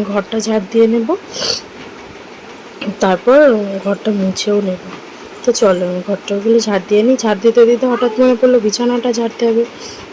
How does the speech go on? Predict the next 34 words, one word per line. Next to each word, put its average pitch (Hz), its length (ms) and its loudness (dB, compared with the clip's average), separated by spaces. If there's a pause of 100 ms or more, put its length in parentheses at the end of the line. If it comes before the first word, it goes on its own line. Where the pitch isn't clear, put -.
বিছানাটা 220 400 2
গোছানো 220 480 2
আছে, 214 160 -4
ঝেড়ে 196 320 0
নিই। 196 180 -4 (340)
তো - 80 -8
বিছানাটাকে 214 640 -4
ঝেড়ে 190 280 -4
নিচ্ছি, 214 400 -4 (580)
আর 185 240 -8 (180)
এরপর 208 340 -6
আবার 262 180 0 (120)
ঘরটা 196 280 -8
ঝাড় 202 300 -6
দেবো। 247 180 -2 (400)
উম, 370 200 -2
শুনু 226 340 2 (600)
এখন 226 280 0
বাইরে 202 320 2
ঘুরে 214 300 2
বেড়াচ্ছে 214 440 -2 (440)
আর 196 200 -6 (720)
বাই 196 260 2
বাই 208 180 2 (120)
করেই 202 260 2
যাচ্ছে। 190 300 0 (580)
এখন 214 180 2
আবার 254 240 4
টাটা 220 320 0
বলে, 269 260 6
তার 233 240 0
সঙ্গে 262 240 4
বাইও 214 460 4
বলে। 185 260 -2